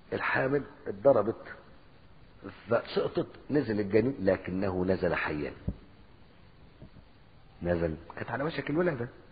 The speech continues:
نزل الجنين حيا مت-، يتحرك أو استهل صارخا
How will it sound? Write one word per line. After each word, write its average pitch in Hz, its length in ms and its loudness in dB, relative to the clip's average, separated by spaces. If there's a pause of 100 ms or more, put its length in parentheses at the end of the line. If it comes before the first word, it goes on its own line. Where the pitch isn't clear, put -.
(480)
نزل 135 280 6
الجنين 107 420 6
حيا - 220 -4 (1800)
مت-، 90 180 -8 (140)
يتحرك 90 760 -2 (560)
أو 95 120 4
استهل 98 600 0
صارخا - 380 -8